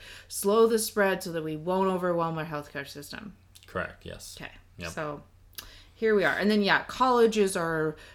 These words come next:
Speaker 1: back or whatever, so you got these extra amount of people in these cities.
Speaker 2: Sure. Oh, yeah.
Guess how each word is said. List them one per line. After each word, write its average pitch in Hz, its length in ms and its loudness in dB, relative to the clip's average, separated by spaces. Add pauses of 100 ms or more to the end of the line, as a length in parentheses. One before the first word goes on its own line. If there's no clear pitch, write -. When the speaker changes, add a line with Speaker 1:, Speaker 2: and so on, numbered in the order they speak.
(160)
Speaker 1:
back 175 480 4
or 190 60 -2
whatever, 170 300 0
so - 140 -4
you 175 60 -2
got 165 220 0
these 156 260 -4
extra 190 640 0
amount 170 320 0
of 156 100 -14
people 175 480 -2
in 160 180 -4
these 156 220 -8
cities. 156 640 -2 (420)
Speaker 2:
Sure. 87 280 -2 (180)
Oh, 87 120 -8
yeah. 78 100 -14